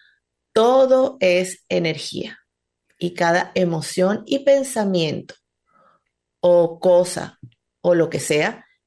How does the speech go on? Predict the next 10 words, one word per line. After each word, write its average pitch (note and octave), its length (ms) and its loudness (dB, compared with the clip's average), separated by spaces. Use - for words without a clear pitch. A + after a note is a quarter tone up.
tiene D#4+ 600 0
una A3 560 0
vibración G3 880 -2
que F#3 200 2
es F#3+ 220 -6
sentida A3+ 840 -2
por G3+ 120 2
estos F#3 280 -4
centros F3 580 -4
energéticos. - 960 -8